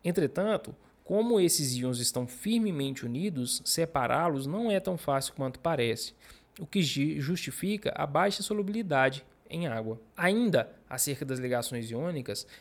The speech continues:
é importante que vocês saibam também montar uma estrutura iônica. Para tanto, é sempre importante lembrar que toda substância iônica é eletricamente neutra, ou seja,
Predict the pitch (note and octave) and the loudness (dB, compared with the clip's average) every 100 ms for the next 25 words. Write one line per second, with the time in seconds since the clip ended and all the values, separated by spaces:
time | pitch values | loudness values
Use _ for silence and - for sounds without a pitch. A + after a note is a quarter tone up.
0 | _ D3 D3+ D3+ D#3+ G#3+ - F#3 E3+ D3+ | _ -6 -4 -2 -2 -4 -4 -4 -2 0
1 | - C#3+ C#3 C3+ C3 D3+ C3 C#3 G3+ E3 | 0 0 0 -6 -4 -4 -2 -2 -2 -4
2 | C#3 - _ F3+ G#3 B3 A3 - D#3 F#3+ | -10 -20 _ -6 -2 -2 -2 2 2 0
3 | - - F#3 F#3+ F3 - F#3+ E3 E3+ G3 | -6 -8 -4 -4 -4 -8 -8 -2 0 0
4 | C#3 A2+ A2 - - _ - C#3 B2 - | -2 -4 -8 -16 -20 _ 2 4 2 0
5 | D#3+ D3+ - - - _ _ _ D3 B2+ | -4 -4 -6 -14 -20 _ _ _ -4 0
6 | - G3+ A#3+ A3+ G#3+ G3 E3 - D#3 D#3+ | 0 2 0 0 -2 -2 -4 -4 -6 -4
7 | D3 C3 B2+ D3 D3+ - B2 G#2+ - _ | -4 -4 2 2 0 -6 -10 -10 -14 _
8 | _ _ D#3+ D3+ D#3+ A3 A3+ G#3 F3+ E3+ | _ _ 0 0 2 0 0 -2 -4 -4
9 | - A2+ A2 - D3+ C#3+ C3 D#3+ C3 - | -4 -6 -6 -6 -6 -6 -6 -6 -6 -8
10 | - - C#3+ F3 - - - - - - | -12 -10 -8 -6 -10 -20 -20 -20 -12 -2
11 | G#3 D#3+ C3+ D3+ D#3 G3+ A#3+ B3+ E3 F3 | 0 2 2 0 -2 -8 -4 -2 -2 -4
12 | - A#3 - _ B3 A3+ E3 E3 C#3+ - | -8 -10 -18 _ 2 4 4 0 -6 -8
13 | - _ - - G3 F#3+ - A2+ A#2 | -20 _ -6 2 4 4 -2 -4 -6